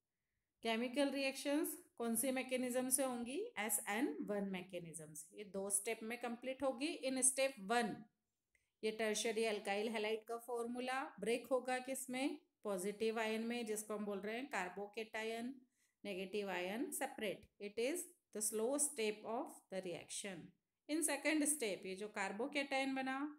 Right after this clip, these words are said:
न्यूक्लियोफाइल से कंबाइन होगा और क्या दे देगा? प्रोडक्ट। टर्शरी अल्काइल हैलाइड में दो स्टेप में रिएक्शन कंप्लीट हुई। जो स्लो स्टेप है, फर्स्ट स्टेप वन,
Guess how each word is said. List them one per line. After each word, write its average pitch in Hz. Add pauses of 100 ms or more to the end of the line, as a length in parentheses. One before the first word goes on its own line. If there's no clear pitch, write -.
(400)
न्यूक्लियोफाइल 220
से 269
कंबाइन 196
होगा 254 (100)
और 226
क्या 226
दे 214
देगा? 233 (160)
प्रोडक्ट। 262 (1300)
टर्शरी 262 (100)
अल्काइल 226 (120)
हैलाइड 185
में 240 (200)
दो 202
स्टेप 220
में 240
रिएक्शन 247 (120)
कंप्लीट 254
हुई। 311 (640)
जो 311
स्लो 262
स्टेप 311
है, 277
फर्स्ट 247
स्टेप 233
वन, 202